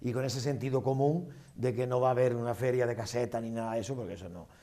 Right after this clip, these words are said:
eso no, no, no, no cabe en cabeza de nadie, ¿eh? Olvidémonos de caseta este año, porque no va a haber, y es, y es lógico, ¿no? Pero digo, todo lo que se vaya preparando ahora tiene que ser con mucho sentido común, mm, por si se puede hacer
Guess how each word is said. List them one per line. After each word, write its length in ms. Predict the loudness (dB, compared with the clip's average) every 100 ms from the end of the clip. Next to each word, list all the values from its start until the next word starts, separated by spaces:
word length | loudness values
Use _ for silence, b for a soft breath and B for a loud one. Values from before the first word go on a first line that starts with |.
| b
eso 160 | -14 -10
no, 120 | -10
no, 380 | -10 -10 -10 -10
no, 320 | -12 -12 -12 -12
no 220 | -8 -4
cabe 240 | 0 2
en 60 | 0
cabeza 280 | -4 -4 -2
de 100 | 0
nadie, 340 | 0 0 0 B B B -8
¿eh? 200 | -6 -6
Olvidémonos 600 | -6 -4 -4 -4 -2 -2
de 60 | -2
caseta 480 | -4 -2 -2 -2 -4
este 220 | -4 -6
año, 340 | -6 -8 -8 -10
porque 240 | -14 -14
no 160 | -14 -10
va 60 |
a 20 | 2
haber, 360 | 2 2 -4 -14
y 220 | -12 -10
es, 100 | -12 -12
y 100 | -12 -10
es 80 |
lógico, 420 | -2 -2 -2 -10 -10
¿no? 140 | -12 B B B 0
Pero 160 | 4
digo, 200 | 6 6
todo 160 | 6 4
lo 80 | 4
que 80 | 4
se 80 | 2
vaya 180 | 4 2
preparando 420 | 2 2 4 4
ahora 160 | 4
tiene 160 | 2 0
que 60 | 0
ser 120 | -2
con 100 | -2
mucho 200 | -2 -2
sentido 320 | 0 2 2
común, 280 | 2 0 -2 B B B B _ _ _
mm, 1200 | -14 -12 -12 -14 -14 -14 -16 -18 -20 -20 -20 _
por 140 | 0 0
si 140 | 0
se 100 | 4
puede 160 | 8 8
hacer 280 | 8 4